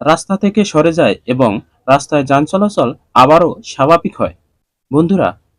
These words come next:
ভিডিও দেখতে দেখতে ভিডিওতে লাইক করতে ভুলো না। একটা ভিডিও তৈরি করতে দুই থেকে তিন ঘন্টা সময় লাগে। সারাদিন পরিশ্রম করার পর তৈরি করি ভিডিওটা তোমাদের জন্য। লাইক এবং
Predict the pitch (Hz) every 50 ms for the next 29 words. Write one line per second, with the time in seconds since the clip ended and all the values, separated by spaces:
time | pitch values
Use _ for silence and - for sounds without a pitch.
0 | _ - 113 147 156 - 202 202 196 151 139 135 135 - 175 165 190 - _ -
1 | 123 135 135 - 139 135 135 175 180 175 - 160 107 104 147 151 127 127 143 156
2 | - - 185 180 - - 185 151 110 117 113 113 107 95 92 110 123 _ _ _
3 | _ - 175 175 - _ 214 202 160 131 135 123 139 165 170 - 156 151 160 151
4 | - - - - 123 123 143 143 131 170 175 - 202 185 - 208 185 - 156 143
5 | 135 143 156 165 170 - 185 175 - 131 120 123 127 120 113 107 101 98 92 110
6 | - _ _ _ _ _ _ - 123 127 139 135 151 151 151 151 - 139 143 151
7 | - - 180 175 175 - 185 185 190 185 - - 131 113 - - _ _ _ -
8 | 135 120 117 113 - 131 127 143 147 123 127 131 131 156 165 175 - - 110 98
9 | - _ - 135 139 151 151 151 165 - - 113 98 95 95 - _ - 113 110
10 | 113 117 127 131 - - - - 113 113 113